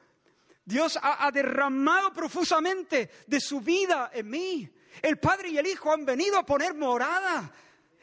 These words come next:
Habita en mí el Dios Trinidad. Entonces alguien puede decir, "Uy, yo",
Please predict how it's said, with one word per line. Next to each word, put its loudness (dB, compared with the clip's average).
Habita 2
en -4
mí 0
el 2
Dios 0
Trinidad. -2
Entonces 0
alguien -2
puede 2
decir, 0
"Uy, 2
yo", 2